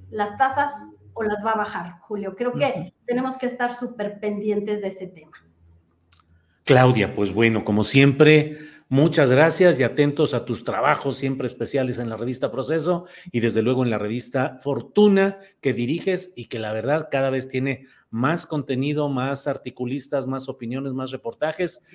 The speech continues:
Speaker 2: Estamos atentos a tu trabajo ahí en Revista Fortuna, Claudia. Muchas gracias.
Speaker 1: Gracias, Julio. Nada más, si pueden ir ya a locales cerrados, ya está el nuevo número. Ellas en la industria automotriz, diez mujeres líderes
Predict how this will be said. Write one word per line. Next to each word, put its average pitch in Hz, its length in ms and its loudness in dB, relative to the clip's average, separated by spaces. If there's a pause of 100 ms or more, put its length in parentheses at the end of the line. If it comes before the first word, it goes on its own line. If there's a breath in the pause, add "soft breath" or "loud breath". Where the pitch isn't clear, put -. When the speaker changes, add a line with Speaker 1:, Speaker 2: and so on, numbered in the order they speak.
(140 soft breath)
Speaker 2:
Estamos 120 380 -6
atentos 113 440 -8
a 95 100 -10
tu 107 120 -20
trabajo 110 500 -6
ahí 101 300 -8
en 110 100 -20
Revista 101 380 -14
Fortuna, 92 420 -20
Claudia. 120 420 -14 (340)
Muchas 135 280 -4
gracias. 302 300 2
Speaker 1:
Gracias, 349 240 -6
Julio. 285 280 -4
Nada 339 240 0
más, 349 200 0 (320)
si 277 320 -6
pueden 294 320 -2
ir 294 160 -8
ya 269 160 2
a 269 60 -2
locales 254 360 -4
cerrados, 247 420 -2
ya 247 80 -4
está 247 220 -8
el 240 80 -4
nuevo 233 240 -2
número. 277 460 -2 (340 loud breath)
Ellas 294 420 0 (220)
en 233 160 0
la 220 60 -2
industria 254 460 -4
automotriz, 233 680 -6 (260 soft breath)
diez 302 300 -2
mujeres 285 460 -2
líderes 277 480 -2